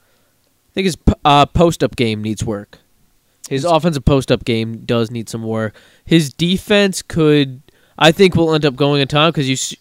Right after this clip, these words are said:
Speaker 1: it, uh, you see that he's a, he's a gritty defender. He's not. H-, uh, how do I put this? He's not.
Speaker 2: He's not a great. Uh, it's,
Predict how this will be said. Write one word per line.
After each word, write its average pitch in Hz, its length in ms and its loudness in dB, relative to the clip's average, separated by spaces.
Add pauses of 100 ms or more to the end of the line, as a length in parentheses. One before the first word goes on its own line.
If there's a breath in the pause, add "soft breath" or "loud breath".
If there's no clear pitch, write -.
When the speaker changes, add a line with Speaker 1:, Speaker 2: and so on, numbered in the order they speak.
(120)
Speaker 1:
it, 135 240 -2
uh, 123 260 0
you 123 160 -6
see 170 380 0
that 139 180 2
he's 127 360 -6
a, 117 520 -2 (1300)
he's 151 220 -4
a 147 60 2
gritty 135 480 -2
defender. 110 760 -4
He's 127 280 -4
not. 143 420 2 (1900 soft breath)
H-, 156 60 -4 (100)
uh, 151 200 -2
how 170 160 -2
do 151 100 -2
I 127 80 -2
put - 280 -18
this? - 540 -18
He's 143 160 -8
not. 139 420 2 (500)
Speaker 2:
He's 156 140 -6
not 220 140 0
a 135 40 -8 (280)
great. 147 400 -4
Uh, 165 140 -2
it's, 202 160 -6